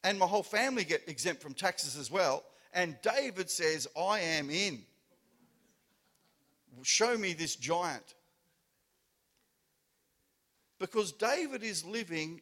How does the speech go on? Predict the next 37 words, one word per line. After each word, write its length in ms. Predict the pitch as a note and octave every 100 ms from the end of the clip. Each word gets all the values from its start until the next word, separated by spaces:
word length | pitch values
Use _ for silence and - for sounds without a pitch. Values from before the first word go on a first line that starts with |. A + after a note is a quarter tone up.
| -
as 220 | D#3+ D3+
a 60 |
free 360 | D3 - G3+ G3+
man. 240 | C#3 A#2 G2+ _ _ _ _ _ _ _ _ _ _ C3+
David 440 | A3 D4 D4+ G#3+
thinks 500 | - - C4+ F3+ -
like 220 | E3 E3 -
a 80 |
free 420 | - - F#3+ G3 D3
person. 640 | - F#3 F#3+ - D3 A#2+ - - E3
David 440 | A3 D4 C#4 A#3
thinks 400 | - C4+ B3 -
like 220 | F3+ F3+
he's 300 | F3+ F#3 E3+
free. 440 | - - C4 G#3+ D#3+ - -
He 100 | G#3+
doesn't 380 | G#3+ A#3 G#3+ G3+ -
think 260 | C#4+ C4 -
like 260 | F3+ F3+ F3+
he's 280 | G3 E3+
in 140 | F#3+ F#3+
bondage. 500 | F#3 G3+ F#3+ D3 - -
He 140 | A#3+ B3+
doesn't 360 | B3+ A#3 B3 -
think 280 | C#4+ D4
like 240 | A#3+ G#3+ F#3+
he's 180 | A3 E3
gonna 220 | G#3 F#3
be 140 | F#3
a 60 | E3+
slave 420 | - G3 F3+ D#3+
to 160 | F3+ D#3+
anybody. 480 | D#3 C#3 D3 B2+ - _ _ _ _ _ _ _ - - _ - _ _ _
'Cause 200 | - A3+
the 60 | A#3+
deal 360 | F#3+ D#4+ E4+
is, 460 | D4 C#4 A3+ A3 -